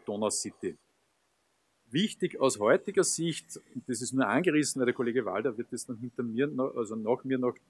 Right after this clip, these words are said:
im Detail darstellen, das Donauinselfest, sozusagen auch das, klare Wiener Institution, wenn es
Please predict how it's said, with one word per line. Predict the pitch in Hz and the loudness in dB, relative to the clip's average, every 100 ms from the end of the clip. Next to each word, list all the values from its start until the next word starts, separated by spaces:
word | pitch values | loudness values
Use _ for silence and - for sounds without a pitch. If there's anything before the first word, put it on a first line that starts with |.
| - | -10
im | 117 | -8
Detail | 123 - 104 127 | -6 -2 0 0
darstellen, | 123 117 - 113 107 | 2 0 0 -4 -2
das | 117 - | -4 -2
Donauinselfest, | 120 127 127 147 170 151 131 131 127 - _ _ _ _ _ | -2 -2 -2 -6 -6 -2 4 4 4 -4 _ _ _ _ _
sozusagen | - 120 123 123 127 | -12 -8 -4 0 2
auch | 123 - | 2 2
das, | 104 123 - - - | 2 4 2 -6 -2
klare | 98 113 120 | 2 2 0
Wiener | 117 131 | 0 2
Institution, | 123 117 120 - - 110 113 135 | 2 -2 -8 -8 -6 -2 0 2
wenn | 113 117 | 0 -2
es | - | -4